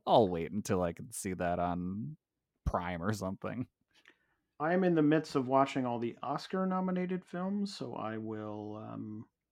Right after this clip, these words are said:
Speaker 2: for the time being, probably not be watching many other films if they <laughs> weren't nominated for Oscars.
Speaker 1: Okay. I don't think I've seen any of the movies that are up for Oscars <laughs> this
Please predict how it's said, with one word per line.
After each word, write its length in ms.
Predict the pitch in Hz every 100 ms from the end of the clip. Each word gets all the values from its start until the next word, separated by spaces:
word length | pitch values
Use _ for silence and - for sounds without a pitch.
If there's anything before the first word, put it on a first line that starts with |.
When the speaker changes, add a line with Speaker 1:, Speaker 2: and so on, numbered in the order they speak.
| _ -
Speaker 2:
for 160 | 131
the 80 | 127
time 320 | - 156 147
being, 340 | 139 139 135 131
probably 320 | 139 131 131
not 320 | 117 123 135
be 100 | 135
watching 480 | 120 120 120 123 113
many 400 | 117 113 113 - -
other 260 | 180 127
films 600 | 107 104 101 101 110 - -
if 140 | - -
they 140 | 113
<laughs> 200 | 110 -
weren't 120 | 247
nominated 520 | 160 123 123 120 123 120
for 120 | 120
Oscars. 480 | - - - - - _ _ _ _ -
Speaker 1:
Okay. 320 | 214 - 123 - _ _ _ _
I 60 | 135
don't 220 | 190 -
think 220 | 156 156
I've 160 | 147 131
seen 240 | - 135
any 200 | 110 107
of 100 | 104 -
the 60 |
movies 320 | 95 92 95
that 120 | 92 95
are 120 | 92
up 60 |
for 120 | - 95
Oscars 440 | 92 - 104 98
<laughs> 20 |
this 240 | 120 -